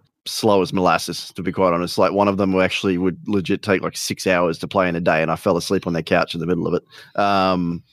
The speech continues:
and then there was another one that I tried to play that wasn't too bad, but it was still quite slow. And then I remembered I talked to another friend about it, and they said normally they're not that slow. Like, if you've got,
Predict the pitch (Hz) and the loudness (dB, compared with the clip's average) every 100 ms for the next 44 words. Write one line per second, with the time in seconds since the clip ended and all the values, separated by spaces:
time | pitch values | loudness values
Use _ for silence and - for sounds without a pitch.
0 | _ _ 101 104 101 107 107 107 104 95 | _ _ 0 2 2 2 0 2 2 0
1 | 90 101 80 - 90 92 107 78 - 104 | 0 -2 -4 -2 0 0 -2 -6 -4 -2
2 | 90 87 76 - 82 76 90 - 101 - | 0 0 -2 -2 -4 -4 -6 -2 -2 2
3 | 87 - 95 92 87 87 87 90 95 101 | 0 0 0 2 2 0 0 2 2 2
4 | 104 92 87 120 120 117 98 82 - 95 | 2 2 0 -2 -2 -2 -2 -4 -2 0
5 | 92 85 - 85 85 92 90 101 104 90 | 2 0 -2 -6 -4 -2 0 2 4 2
6 | 87 85 - 82 - - 80 101 85 80 | 2 -4 -2 -4 -4 -2 0 2 0 -4
7 | 85 90 82 98 92 | -8 -8 -2 2 2